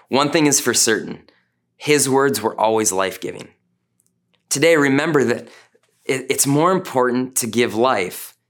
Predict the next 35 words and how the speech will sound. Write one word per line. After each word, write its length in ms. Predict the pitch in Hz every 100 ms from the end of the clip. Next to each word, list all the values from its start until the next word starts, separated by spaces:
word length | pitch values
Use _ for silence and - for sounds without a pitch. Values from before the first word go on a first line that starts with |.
| -
than 120 | 101
to 60 | 104
get 160 | 101 98
a 60 |
laugh. 520 | 95 117 - - - _ _ _ _ _ _ -
It's 120 | 139
more 160 | 160 175
important 340 | 143 180 139
to 60 | 127
speak 400 | - - 160 156
life-affirming 680 | 147 156 151 151 139 127 120
words 320 | 127 120 113
than 140 | 107
to 60 | 101
speak 400 | - - 131 -
words 480 | 135 127 - - - - -
that 120 | 117
could 80 | 113
be 140 | 120
taken 400 | - 135 127 127
in 60 | 113
the 100 | 101
wrong 240 | 98 95
way. 300 | 90 90 - _ _ _ _ _ _ _ _ -
Think 120 | 165
about 180 | 190 165
how 120 | 170
your 180 | 175 160
words 300 | 156 156 135
might 220 | 135 127
be 80 | 131
perceived 580 | 127 113 - 147 127 98
before 460 | 113 - 135 151
you 160 | 151 135
talk. 440 | - 135 127 -